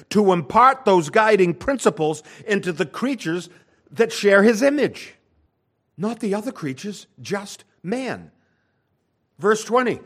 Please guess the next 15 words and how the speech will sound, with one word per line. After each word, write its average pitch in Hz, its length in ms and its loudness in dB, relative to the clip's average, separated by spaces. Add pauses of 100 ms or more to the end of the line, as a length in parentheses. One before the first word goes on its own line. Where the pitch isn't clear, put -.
(140)
"By 202 280 0
his 180 300 -2
knowledge, 180 760 -6 (400)
the 165 140 -4
depths 185 360 -2
were 180 100 -2
broken 160 380 0
up 170 180 -4
and 208 100 -4
the 170 60 -2
clouds 165 460 -4
dropped 143 440 -2
down 165 380 -2
like 160 560 -10
dew." 165 420 -10